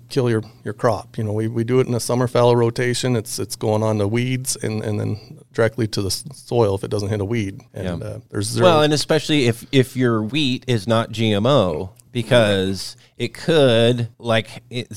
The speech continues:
Speaker 2: in some other crops, corn, for instance, you can spray corn with Roundup because it's been, not all corn, but G M O corn has been genetically modified to be resistant to glyphosate,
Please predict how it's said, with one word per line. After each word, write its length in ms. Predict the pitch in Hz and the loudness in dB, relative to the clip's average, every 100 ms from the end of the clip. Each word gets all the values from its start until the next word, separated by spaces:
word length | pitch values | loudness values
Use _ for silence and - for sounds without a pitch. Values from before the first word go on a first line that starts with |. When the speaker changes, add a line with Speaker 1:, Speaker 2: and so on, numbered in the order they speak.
| - | -4
Speaker 2:
in 160 | 117 | -2
some 160 | 107 107 | 0 2
other 200 | 139 156 | 4 4
crops, 440 | - 104 95 - | 2 -2 -2 -6
corn, 580 | - - 147 160 139 110 | -14 -8 -2 2 2 0
for 220 | 101 110 | -2 -4
instance, 540 | 101 101 - - 95 - | -2 -4 -4 -4 -4 -4
you 80 | 110 | -4
can 180 | 107 | -4
spray 280 | - - 107 | -8 -4 -4
corn 420 | 101 - 120 107 | -4 -2 0 0
with 180 | 101 95 | -2 -4
Roundup 360 | 117 117 110 101 | -2 0 0 -2
because 300 | 101 - 98 | -6 -4 -4
it's 140 | 98 | -4
been, 420 | - 104 98 95 - 110 _ | -2 -2 0 -4 -8 -18 _
not 340 | 127 131 139 | 2 2 4
all 220 | 120 151 | 4 4
corn, 260 | 143 117 107 | 4 0 2
but 140 | 107 | 0
G 180 | 104 135 | -2 0
M 140 | 127 117 | 2 4
O 160 | 156 | 4
corn 300 | 120 110 104 | 2 0 2
has 140 | 107 98 | 0 0
been 400 | 117 110 107 107 | 0 0 0 -2
genetically 500 | 107 107 131 135 143 | -2 0 0 0 0
modified 600 | 120 110 107 - 101 98 | 2 4 2 2 2 2
to 40 | |
be 140 | 101 101 | -2 -2
resistant 640 | 98 101 160 - 107 - | -2 0 -2 -2 -6 -4
to 80 | 113 | -2
glyphosate, 720 | 117 143 - 104 - 65 | 2 2 2 -8 -8 -10